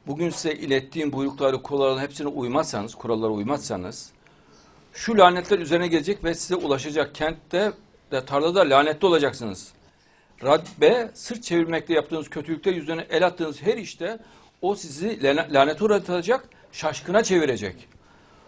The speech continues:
Sonunda üzerinize yıkım gelecek. Yeryüzündeki bütün uluslar için dehşet verici bir örnek olacaksınız. Yaptığınız her şeyde başarısız olacak, sürekli sıkıştırılacak, bak,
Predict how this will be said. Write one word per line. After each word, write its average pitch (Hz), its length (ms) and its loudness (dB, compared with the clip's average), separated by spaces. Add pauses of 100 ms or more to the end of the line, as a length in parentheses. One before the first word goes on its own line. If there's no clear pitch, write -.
(140)
Sonunda 190 520 0
üzerinize 185 420 0
yıkım 226 420 0
gelecek. 123 460 4 (920)
Yeryüzündeki 185 640 -2
bütün 165 200 -8
uluslar 175 380 -2
için 180 340 -6
dehşet 147 380 -2
verici 156 300 -4
bir 165 60 -2
örnek 156 380 -2
olacaksınız. 110 720 -4 (680)
Yaptığınız 156 520 2
her 214 180 2
şeyde 185 300 -2
başarısız 170 420 -2
olacak, 175 420 0 (720)
sürekli 262 460 -4
sıkıştırılacak, 160 1040 2
bak, 95 160 -4